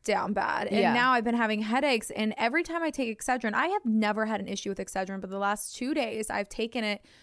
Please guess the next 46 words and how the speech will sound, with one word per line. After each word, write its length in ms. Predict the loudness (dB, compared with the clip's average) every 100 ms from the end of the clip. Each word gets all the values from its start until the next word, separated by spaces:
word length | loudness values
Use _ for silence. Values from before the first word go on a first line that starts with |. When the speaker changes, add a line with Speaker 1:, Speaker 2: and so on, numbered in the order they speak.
| _ -4
Speaker 1:
you 100 | -2
know 120 | 0
how, 200 | 0 0
like, 200 | 0 0
whenever 320 | -2 0 -2
you 160 | -2 -2
take 180 | -4 -4
medicine, 340 | -4 -4 -4
I 120 | -4
t-, 120 | -2
was 140 | -6 -6
telling 200 | -6 -6
you 80 | -6
this 140 | -6
yesterday, 380 | -6 -6 -6 -4
on 120 | -2
an 60 | -2
Speaker 2:
Mm-hmm. 60 | -2
Speaker 1:
empty 180 | -4 -6
stomach, 420 | -6 -4 -4 -4
and 120 | -4
it 120 | -6 -4
kind 280 | -2 0 0
of 80 |
just 200 | -2 -8
gives 200 | -6 -6
you, 80 | -4
like, 260 | -4 -4 -8 _ _ _ _
all 180 | 2 4
of 60 | 2
a 60 |
sudden, 260 | 0 0 0
like, 200 | -4 -8
full 340 | -4 2 2
body, 360 | 2 0 0 -2
like, 340 | -2 -4 _ _ _ _ _ -20
ch-, 80 | -8
Speaker 2:
Chills 680 | 0 4 4 4 4 2 0
Speaker 1:
chills 20 |
Speaker 2:
and 260 | -2 0
Speaker 1:
and, 200 | 0 2
like, 200 | 2 2 0
Speaker 2:
jitters. 440 | -2 -6 -12 -10
Speaker 1:
your 180 | 0 0
belly 680 | 0 0 0 2 0 0 -2
feels 260 | 0 0 -2